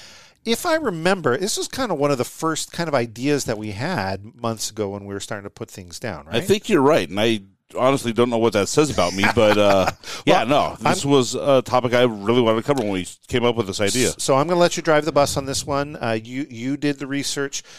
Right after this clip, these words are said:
Speaker 1: so, um, give me, give me, you know, the spiel. What, what's it about?
Speaker 2: Death.
Speaker 1: <laughs> Well, okay, that, that escalated
Speaker 2: <laughs>
Speaker 1: quickly.
Speaker 2: Okay,
Speaker 1: All right.
Speaker 2: specifically, not just death. Okay,
Speaker 1: Okay.
Speaker 2: I, so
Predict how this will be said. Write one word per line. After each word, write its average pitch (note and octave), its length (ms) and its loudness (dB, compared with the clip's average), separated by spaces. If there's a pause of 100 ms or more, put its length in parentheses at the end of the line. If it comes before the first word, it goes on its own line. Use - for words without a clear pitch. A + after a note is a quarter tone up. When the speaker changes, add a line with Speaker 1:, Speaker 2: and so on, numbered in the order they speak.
(100)
Speaker 1:
so, D3+ 640 4
um, B2 540 0 (160)
give E3+ 160 -2
me, F3 240 -4
give D#3+ 200 -4
me, E3+ 240 -4
you C#3 140 -4
know, C3 100 0
the B2 120 -4
spiel. A2+ 360 -2
What, C3+ 220 0
what's C#3 200 -4
it C#3 60 -4
about? A#2 280 0 (180)
Speaker 2:
Death. G#2 380 2 (520)
Speaker 1:
<laughs> - 80 -8 (840)
Well, A2+ 160 -8
okay, A2+ 260 -4 (360)
that, C3+ 280 2
that C#3 200 4
escalated D3+ 920 2 (160)
Speaker 2:
<laughs> - 100 -20
Speaker 1:
quickly. D3+ 480 2 (100)
Speaker 2:
Okay, C3+ 140 2
Speaker 1:
All C#3 60 6
right. D#3 120 4
Speaker 2:
specifically, D#3 540 2
not F3+ 240 0
just D3+ 220 0
death. F2+ 200 2
Okay, - 140 0 (140)
Speaker 1:
Okay. C3+ 200 2
Speaker 2:
I, - 20 4
so C#3 260 2